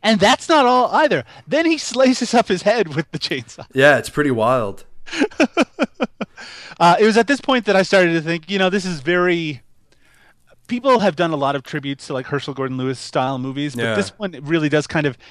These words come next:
Speaker 1: hit that thing where it's, it's really, the plot is very perfunctory. It's just about showing as much unpleasantness <laughs> on the screen as possible.
Speaker 2: Right, but at least H G L's films were, like,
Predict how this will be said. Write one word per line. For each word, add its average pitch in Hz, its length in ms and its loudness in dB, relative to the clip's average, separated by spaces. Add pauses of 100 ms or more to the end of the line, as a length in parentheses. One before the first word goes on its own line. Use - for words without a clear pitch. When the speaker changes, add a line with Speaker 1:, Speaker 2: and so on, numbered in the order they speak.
(120)
Speaker 1:
hit - 300 0
that 156 200 0 (220)
thing 160 440 -4
where 139 200 -4
it's, 131 300 -8
it's 135 220 -8
really, 147 440 -4
the 143 120 -12
plot 143 280 -2
is 117 120 -8
very 127 320 -4
perfunctory. 131 680 -8 (300)
It's 156 220 -2
just 147 340 0
about 139 240 -2
showing 135 420 -2
as 127 240 -6
much 131 240 -6
unpleasantness 135 840 -6
<laughs> - 80 -10
on 160 180 -2
the 151 100 -8
screen 131 260 -6
as 131 100 -8
possible. 131 440 -6
Speaker 2:
Right, 175 260 8
but 175 100 0
at 214 60 -2
least 277 300 -4
H 160 240 -2
G 117 180 -4
L's 131 240 -2
films 107 380 -6
were, 104 80 -6
like, 95 340 -8